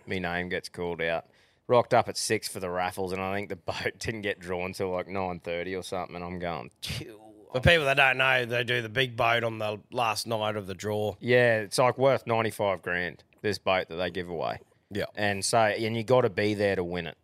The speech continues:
Speaker 1: So it was one of those things <laughs> that I'm wounded at home, but you gotta go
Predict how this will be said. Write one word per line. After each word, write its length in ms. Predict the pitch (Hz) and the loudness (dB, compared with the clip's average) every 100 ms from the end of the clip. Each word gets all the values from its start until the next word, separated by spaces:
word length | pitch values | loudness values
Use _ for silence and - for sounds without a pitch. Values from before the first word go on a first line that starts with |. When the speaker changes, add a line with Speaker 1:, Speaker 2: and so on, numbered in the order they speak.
| _ | _
Speaker 1:
So 580 | - 117 104 101 95 92 - | -4 2 4 6 4 0 -4
it 60 | - | -6
was 100 | 101 | -4
one 160 | 110 110 | -2 0
of 60 | |
those 220 | 107 98 - | 0 0 0
things 380 | 104 101 - - | 0 0 -2 -2
<laughs> 20 | |
that 140 | 117 - - | -2 -4 -6
I'm 240 | 113 101 92 | -6 -4 -6
wounded 520 | 95 104 101 101 92 | -4 -4 -2 -2 -2
at 120 | 92 | -2
home, 400 | 90 90 92 98 - - - - - | -2 0 -2 -4 -10 -20 -20 -16 0
but 220 | 101 - | 0 0
you 100 | 92 | 0
gotta 220 | 107 95 | 2 2
go 260 | 85 82 | 0 -2